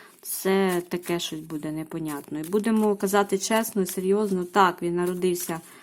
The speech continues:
він молода людина, народився в Британії, але він одружився в Індії, тобто взяв індіанку, да.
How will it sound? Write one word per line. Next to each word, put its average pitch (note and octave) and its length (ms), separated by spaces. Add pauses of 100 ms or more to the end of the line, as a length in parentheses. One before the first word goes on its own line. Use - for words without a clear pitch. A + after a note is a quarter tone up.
(600)
він F3 240
молода F3 440
людина, F#3 440
народився E3 600
в D#3+ 40
Британії, F#3 580
але E3+ 220
він E3 180
одружився E3 640
в E3 120
Індії, G#3 380
тобто E3+ 320
взяв D#3+ 540
індіанку, D#3+ 680
да. G3 280